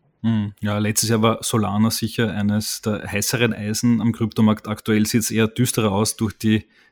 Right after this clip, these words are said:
ja doch starke Verbandelung mit F T X, äh, ist Solana ja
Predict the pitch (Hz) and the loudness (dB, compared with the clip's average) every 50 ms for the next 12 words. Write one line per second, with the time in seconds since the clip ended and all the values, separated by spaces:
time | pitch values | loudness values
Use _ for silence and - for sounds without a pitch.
0 | _ _ 110 104 - 110 107 - - - 101 101 - 117 104 - 120 - - 95 | _ _ -12 -8 -6 -6 -6 -6 -6 -6 -6 -6 -6 -8 -4 -4 -4 -2 0 0
1 | 98 104 107 107 110 110 110 107 107 110 110 - _ - - - 110 107 - - | 2 4 4 6 6 6 8 8 6 4 4 -2 _ -16 -12 -4 -4 -4 -4 -4
2 | - - 110 101 104 107 104 - - - - 104 104 101 101 98 85 90 104 - | -6 -6 -4 -2 -2 -4 -4 -4 -8 -6 -4 -4 -4 -2 -2 -2 -4 -4 -6 -8
3 | - - - - - 113 104 95 92 92 98 101 104 104 104 95 95 101 98 98 | -10 -10 -10 -6 -4 -2 -2 -2 -2 -2 0 0 2 0 0 0 -2 -4 -4 -4
4 | 98 98 95 | -4 -4 -6